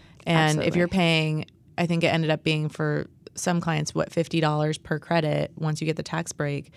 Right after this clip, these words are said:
Speaker 1: Like, that's, it all works out.
Speaker 2: A hundred percent. And like I said, I think it's really, it really comes down to, again, someone taking the time to sit down,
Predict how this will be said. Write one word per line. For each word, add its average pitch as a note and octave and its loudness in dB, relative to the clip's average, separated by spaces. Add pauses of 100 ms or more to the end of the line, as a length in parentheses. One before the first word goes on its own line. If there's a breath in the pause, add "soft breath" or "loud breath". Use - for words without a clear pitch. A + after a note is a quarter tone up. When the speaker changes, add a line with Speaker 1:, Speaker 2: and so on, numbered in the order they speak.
(220 loud breath)
Speaker 1:
Like, - -10
that's, - -2 (680 soft breath)
it F3 0
all F3+ 4
works D#3 0
out. C#2 0 (500)
Speaker 2:
A G#3 -2
hundred F#3+ 2
percent. - 0
And F#3+ 4
like E3+ 4
I E3+ 4
said, C#3+ 2
I C#3+ 2
think D3+ -2
it's D#3 -4
really, D3 2 (380 loud breath)
it A#3 2
really G#3+ 4
comes A3+ 2
down F3 4
to, - 0
again, F#3+ 2
someone D#3 2
taking D#3+ 0
the D#3 0
time D3 -2
to C#3 0
sit D3 -4
down, C#3+ -4